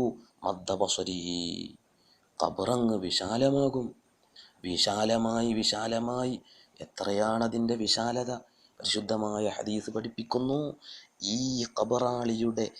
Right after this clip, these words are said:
കണ്ണിൻ്റെ കാഴ്ച ശക്തി എത്ര ദൂരെത്തുമോ അത്രയും ദൂരെ വരെ, ദൂരം വരെ ഈ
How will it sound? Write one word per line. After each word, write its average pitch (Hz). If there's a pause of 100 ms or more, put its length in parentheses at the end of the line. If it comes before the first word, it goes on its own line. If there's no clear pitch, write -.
(340)
കണ്ണിൻ്റെ 127 (180)
കാഴ്ച 131
ശക്തി - (100)
എത്ര -
ദൂരെത്തുമോ 120 (540)
അത്രയും 104
ദൂരെ 110
വരെ, 107 (440)
ദൂരം 104
വരെ 98 (560)
ഈ 98